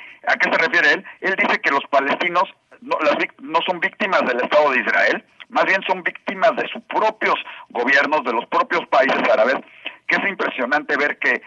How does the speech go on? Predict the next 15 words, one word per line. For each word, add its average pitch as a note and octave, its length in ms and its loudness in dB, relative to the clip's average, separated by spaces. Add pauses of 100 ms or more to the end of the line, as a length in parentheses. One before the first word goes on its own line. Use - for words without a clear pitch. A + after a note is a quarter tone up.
(340)
si F#3 360 0
hoy G3 140 2
en F#3 80 -2
día F3 180 2
les D#3 100 0
dijeran E3 300 0
a C#3+ 60 4
los C3 100 0
palestinos, C#3 480 -2 (380)
"Te - 80 0
abrimos F#3 260 2
las F3 140 0
puertas F3+ 280 0
de D3+ 100 -2
país, D3+ 220 2